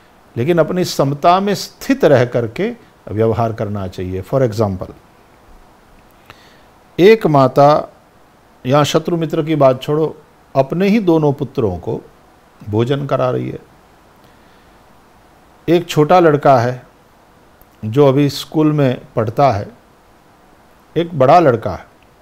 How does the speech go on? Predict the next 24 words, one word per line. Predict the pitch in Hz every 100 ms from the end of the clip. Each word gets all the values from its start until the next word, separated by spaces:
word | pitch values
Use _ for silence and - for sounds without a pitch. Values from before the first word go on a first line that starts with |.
| _ _ _ _ _ _
सबसे | - 170 160 139
बड़ा | 95 78 - _ _ _ _ _
और | 120
सबसे | - 143 - 127
छोटा, | - 120 110
दोनों | 107 120 117
बैठे | 110 104 104
हैं | 101
भोजन | 98 104 104
के | -
लिए। | 131 - _ _ _ _ _ - - _ _ _ _ _ _ _ _ - - - - - - -
तो | 143
सबसे | - 170 196
बड़ा | 180 170 175
लड़का | 165 165 190
मजदूरी | 143 127 151 165
करने | 156 131 123
जाता | 107 92 -
है। | 85 - - _ _ _ _ _ _ _ _ - _ _ _
जब | 131 151
दोनों | 143 165 208
भोजन | 156 165 185
करने | 175 170 170
बैठे | 143 123 143 135